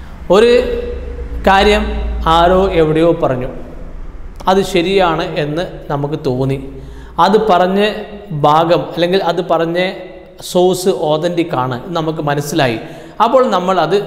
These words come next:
ശരിയായ ഒരു കാര്യം കേട്ടു എന്ന ഒരു അളവിൽ നമ്മൾ അതിനെടുക്കും. അതിനുശേഷം അത് പ്രയോഗിച്ച് നോക്കും, അത് ശരിയാണോ നമ്മൾ observe ചെയ്ത് നോക്കും. കൃത്യമായി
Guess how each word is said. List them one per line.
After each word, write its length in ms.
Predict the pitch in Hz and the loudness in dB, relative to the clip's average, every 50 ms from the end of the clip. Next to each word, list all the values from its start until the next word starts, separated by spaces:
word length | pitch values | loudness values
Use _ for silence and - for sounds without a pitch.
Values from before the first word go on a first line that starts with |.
| 160 - | -4 -8
ശരിയായ 520 | - - 180 180 202 214 196 175 156 156 170 | -4 -2 0 0 2 2 2 2 2 2 2
ഒരു 180 | 175 165 160 160 160 | 0 0 -2 -2 -2
കാര്യം 280 | 151 143 147 151 160 165 151 156 | -2 -2 -2 -2 -2 -4 -4 -4
കേട്ടു 280 | 151 143 139 135 143 143 131 - 180 | -2 -2 -2 -2 -4 -4 -2 -2 -2
എന്ന 140 | 180 185 196 - - 175 | -2 -2 -4 -2 -2 -2
ഒരു 100 | 160 170 165 156 147 | -2 -2 -2 -2 -2
അളവിൽ 240 | 147 143 143 156 160 | 0 0 0 -2 -2
നമ്മൾ 180 | 147 131 131 127 | -2 -2 -2 -2
അതിനെടുക്കും. 360 | 127 131 127 127 127 120 98 - - - - - - - - - - - - - - - - - - - - - - - - - - | -2 -2 -4 -4 -6 -8 -12 -14 -16 -16 -18 -18 -18 -18 -20 -20 -20 -20 -20 -20 -20 -20 -20 -20 -20 -20 -20 -20 -20 -20 -8 -2 0
അതിനുശേഷം 640 | - 240 285 285 - - 254 247 240 254 262 254 254 208 | 2 4 4 2 4 4 4 4 4 4 4 4 4 4
അത് 100 | 208 226 190 | 4 4 4
പ്രയോഗിച്ച് 460 | 196 190 202 226 240 254 269 - - | 6 6 6 6 6 4 2 0 0
നോക്കും, 320 | - 220 170 151 - 107 98 - - - - - - | 0 0 0 -2 -2 -6 -8 -10 -14 -16 -14 -8 -4
അത് 120 | 156 196 196 | -2 -2 0
ശരിയാണോ 460 | - 185 190 196 214 226 226 226 233 | 2 2 2 2 2 2 0 0 0
നമ്മൾ 180 | 226 220 220 202 | -2 0 2 2
observe 440 | 185 185 180 175 180 233 247 262 254 | 2 2 0 2 2 4 4 4 2
ചെയ്ത് 180 | 190 226 214 196 | 2 0 0 0
നോക്കും. 240 | 185 165 151 143 127 - - - - | 0 -2 -2 -2 -6 -6 -8 -6 -4
കൃത്യമായി 760 | 226 233 214 220 - - 277 262 226 208 190 180 175 190 | -4 -4 -4 -4 -2 2 2 2 4 4 2 2 2 0